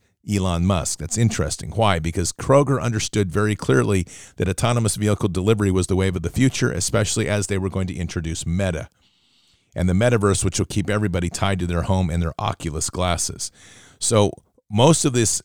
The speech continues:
all that happened in California is they have this little glorified, "Yay, I got more wage, I got more wage, yay, yay, yay."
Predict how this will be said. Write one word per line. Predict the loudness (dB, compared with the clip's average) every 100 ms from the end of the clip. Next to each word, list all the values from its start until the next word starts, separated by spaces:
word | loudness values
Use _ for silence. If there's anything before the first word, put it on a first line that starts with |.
| -8
all | -2 2 2
that | 2
happened | 0 0 0 0
in | 2
California | 0 0 0 0 2 0
is | 0 0
they | 0
have | 0 0
this | 0 -2
little | 0 -2
glorified, | 0 2 2 2 0 0
"Yay, | 0 0
I | 0
got | -2 -2
more | 0 0
wage, | 2 0 0 -2 -4 -8
I | -8
got | -4 -4
more | -2 -2
wage, | -2 -2 -2 -6
yay, | -6 -6 -4
yay, | -4 -4
yay." | -2 -2 -4